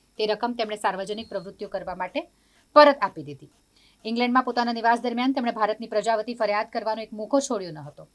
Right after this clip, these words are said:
ભારતમાં બ્રિટિશ શાસન વિશે એક પુસ્તક લખ્યું હતું, તે વાંચીને કેટલાય અંગ્રેજો ભારત પ્રત્યે સહાનુભૂતિ પ્રગટ કરવા લાગ્યા.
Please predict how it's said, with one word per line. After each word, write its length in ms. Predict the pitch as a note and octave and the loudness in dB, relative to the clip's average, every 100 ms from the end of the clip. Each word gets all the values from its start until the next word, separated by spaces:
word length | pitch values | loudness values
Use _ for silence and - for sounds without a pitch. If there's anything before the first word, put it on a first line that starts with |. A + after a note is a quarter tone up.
| - | 0
ભારતમાં 320 | G3 F#3 G3+ | 2 2 -6
બ્રિટિશ 280 | F#3 G3 A3+ | -8 -10 -4
શાસન 260 | G#3+ G3+ G#3 | -2 -4 -8
વિશે 200 | G#3 G#3 | -10 -10
એક 100 | - | -10
પુસ્તક 280 | A3 - C#4 | -6 -2 0
લખ્યું 320 | B3 C4+ B3 | -2 -4 -6
હતું, 120 | C4 | -6
તે 100 | B3 | -8
વાંચીને 360 | A3 G3+ A3 G#3+ | -4 -4 -6 -14
કેટલાય 300 | A3 A#3 A3 | -10 -6 -6
અંગ્રેજો 460 | G#3 C4+ A#3+ D#3+ _ - - _ - | -2 -2 -2 -8 _ -20 -20 _ -6
ભારત 320 | G3 A3 A#3 | 2 2 2
પ્રત્યે 240 | A3 B3 | -6 -6
સહાનુભૂતિ 580 | A#3+ G#3 F#3+ G3+ G#3+ A3+ | -2 -4 -4 -10 -8 -10
પ્રગટ 340 | A3+ F3 E3+ | -10 -10 -10
કરવા 220 | - D3 D3+ | -10 -12 -12
લાગ્યા. 300 | D3 - | -16 -20